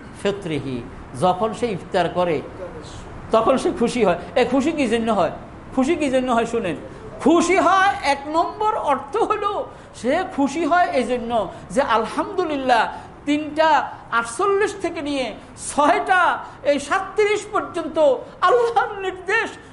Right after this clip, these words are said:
যথাযথ পালন করে এই রোজাটা আমি কমপ্লিট করতে পেরেছি, এই জন্য খুশি হয়। এটা হলো এক নম্বর খুশি, যে আমি আল্লাহর নির্দেশটা যথাযথ পালন করে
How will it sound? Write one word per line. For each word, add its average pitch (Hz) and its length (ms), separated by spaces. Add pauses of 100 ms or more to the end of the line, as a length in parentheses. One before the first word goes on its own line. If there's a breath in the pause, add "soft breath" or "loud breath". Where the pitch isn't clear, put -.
(140)
যথাযথ 381 420 (120)
পালন 381 420
করে 440 380 (200 loud breath)
এই 302 220
রোজাটা 277 360
আমি 285 260
কমপ্লিট 302 460
করতে 370 320 (120)
পেরেছি, 359 600 (100)
এই 330 120
জন্য 262 260
খুশি 233 260
হয়। - 420 (1120)
এটা 226 200
হলো 240 120
এক 214 160
নম্বর 185 200
খুশি, 143 260 (380)
যে 170 100
আমি 214 240
আল্লাহর 214 260
নির্দেশটা 196 480
যথাযথ 233 320
পালন 233 300
করে 320 240